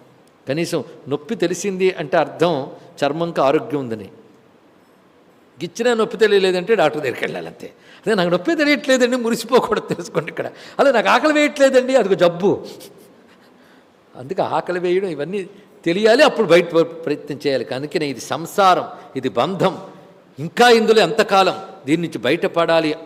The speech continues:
అనిపించితే చర్మానికి నొప్పి తెలిసినట్టు, కడుపుకు ఆకలి వేసినట్టండి ఇక్కడ. ఆ రెండూ తెలియలేదు, బయటపడాలనిపించలేదు అంటే జబ్బు.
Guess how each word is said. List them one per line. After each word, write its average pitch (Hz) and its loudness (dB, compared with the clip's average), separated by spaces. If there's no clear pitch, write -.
అనిపించితే 147 -2
చర్మానికి 147 -2
నొప్పి 165 -2
తెలిసినట్టు, 139 -2
కడుపుకు 147 -4
ఆకలి - -2
వేసినట్టండి - -12
ఇక్కడ. 87 -16
ఆ 113 -2
రెండూ 180 2
తెలియలేదు, 220 6
బయటపడాలనిపించలేదు 196 4
అంటే 139 0
జబ్బు. 127 0